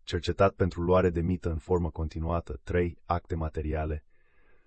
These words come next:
Dan Oloeriu, primarul orașului Flămânzi, acuzat de luare de mită, Vasile Marcel Bârsan, administrator de facto al unei societăți comerciale,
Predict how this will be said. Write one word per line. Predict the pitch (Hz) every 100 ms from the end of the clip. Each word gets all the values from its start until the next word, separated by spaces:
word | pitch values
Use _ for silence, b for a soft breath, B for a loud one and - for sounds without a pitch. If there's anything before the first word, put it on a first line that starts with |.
| _ _
Dan | 82 104 110
Oloeriu, | 101 95 95 98 85 73 -
primarul | - 90 92 92
orașului | 87 90 87 90
Flămânzi, | 80 80 78 87 95 -
acuzat | - - 80 95
de | 82
luare | 82 85 82
de | 76
mită, | 82 85 95 92 _ _ _ _
Vasile | - 95 - 113
Marcel | 107 101 - 104
Bârsan, | 92 85 - 98 101 101 -
administrator | 92 87 90 - 92 85 98
de | 87
facto | - 98 95 -
al | 85
unei | 80 80
societăți | - 82 85 90 -
comerciale, | 85 78 - 90 90 92